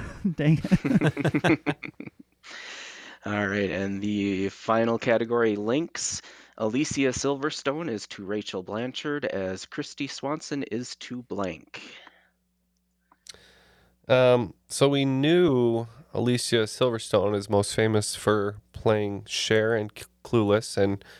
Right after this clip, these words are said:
Speaker 3: Christy Swanson most famous for playing Buffy, but we couldn't quite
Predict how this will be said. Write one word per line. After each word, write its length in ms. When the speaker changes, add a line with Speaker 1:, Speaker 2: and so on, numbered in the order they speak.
Speaker 3:
Christy 340
Swanson 480
most 200
famous 240
for 100
playing 380
Buffy, 540
but 80
we 100
couldn't 300
quite 380